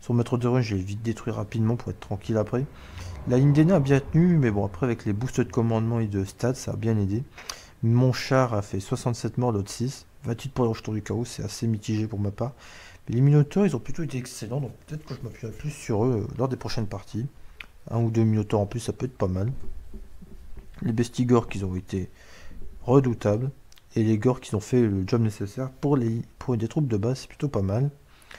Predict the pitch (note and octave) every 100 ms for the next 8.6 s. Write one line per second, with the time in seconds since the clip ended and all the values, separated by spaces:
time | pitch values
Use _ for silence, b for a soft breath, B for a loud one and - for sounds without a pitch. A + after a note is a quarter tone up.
0 | B B B B B - - A2+ A2+ G#2
1 | A#2 A2 D3+ C#3 C#3 C#3 B2+ - A2+ -
2 | A2+ A2+ - - G#2 G2+ F#2+ F#2+ F#2+ G#2+
3 | C#3 C#3+ - - - - - - G2 F#2
4 | G#2 - - - - G#2+ A#2+ A2 A2 G#2
5 | - B2 B2 A2 G#2 G2+ G2+ G2 - A2
6 | G#2 G2+ G2+ - A2 - G2+ F#2 - C3+
7 | G#2+ - G2+ F#2+ A#2+ G#2+ F#2+ G2+ G#2 G2+
8 | A2 A#2+ G2 - C3+